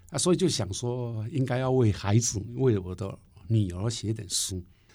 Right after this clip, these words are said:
那刚好出版社啊，也需要我写儿童诗，所以来约稿子，我就顺这个势啊，就写了好几本。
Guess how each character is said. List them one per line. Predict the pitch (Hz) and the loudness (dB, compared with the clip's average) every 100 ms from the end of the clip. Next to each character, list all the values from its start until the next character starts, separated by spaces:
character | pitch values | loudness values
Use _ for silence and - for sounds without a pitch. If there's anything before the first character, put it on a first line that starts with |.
| _ | _
那 | - | -6
刚 | 139 185 | 4 6
好 | 151 120 | 6 6
出 | 113 - | 2 2
版 | 160 113 | 2 4
社 | 107 170 120 | 4 4 2
啊， | 90 80 - _ _ - - | -2 -8 -14 _ _ -20 -4
也 | 110 | 0
需 | 110 - 180 180 | 4 6 6 6
要 | 190 160 107 110 - | 6 4 0 -4 -12
我 | - 113 117 | 0 2 4
写 | 143 - 85 92 80 80 - _ _ _ | 4 2 0 -8 -12 -18 -20 _ _ _
儿 | - 117 | 0 2
童 | 107 | 4
诗， | 101 110 98 - - - | 2 0 -2 -12 -20 -6
所 | 135 | 2
以 | 123 | 4
来 | |
约 | 127 175 190 | 4 8 8
稿 | 185 87 | 6 -2
子， | 90 101 90 _ _ | -4 -6 -8 _ _
我 | 120 | -4
就 | 104 | 0
顺 | 117 - 170 | 4 8 8
这 | 123 127 | 6 2
个 | |
势 | 110 - 180 120 | 4 4 4 2
啊， | 80 - _ _ _ _ | -4 -12 _ _ _ _
就 | - 117 | -6 -4
写 | - 98 87 | -2 -4 -6
了 | 92 | -8
好 | 87 107 | -2 -2
几 | 107 101 | 0 -6
本。 | 90 | -8